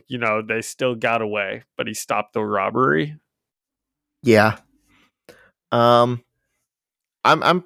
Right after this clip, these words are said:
Speaker 2: pretty much right there with you. I'm gonna give it three out of five crimes thwarted 'cause I like the page of the lady interrupting him and the,
Speaker 1: Mm-hmm.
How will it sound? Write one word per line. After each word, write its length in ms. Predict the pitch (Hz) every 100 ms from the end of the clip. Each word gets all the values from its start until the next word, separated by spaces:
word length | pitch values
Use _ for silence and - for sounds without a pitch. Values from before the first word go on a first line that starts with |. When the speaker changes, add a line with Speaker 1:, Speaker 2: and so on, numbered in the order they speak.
| -
Speaker 2:
pretty 260 | - 165
much 240 | 147 120 -
right 180 | 113 107
there 160 | 107
with 220 | 107 104
you. 100 | 110
I'm 80 | 117
gonna 120 | 131
give 180 | 110 104
it 140 | 101 -
three 280 | 117 113 110
out 140 | 107
of 80 | 110
five 400 | - 110 104 -
crimes 480 | - 120 107 107 -
thwarted 600 | - - 107 107 110 98
'cause 300 | 107 101 - _ - _ _
I 60 | -
like 220 | 120 123
the 100 | -
page 400 | - 110 113 104
of 180 | 107 95 _ _
the 120 | 123
lady 360 | 101 107 104 98
interrupting 640 | 101 104 98 92 - 117
him 340 | 117 120 127 - _ _ _ _
and 220 | 110 107 82
the, 300 | 87 82 -
Speaker 1:
Mm-hmm. 400 | _ _ -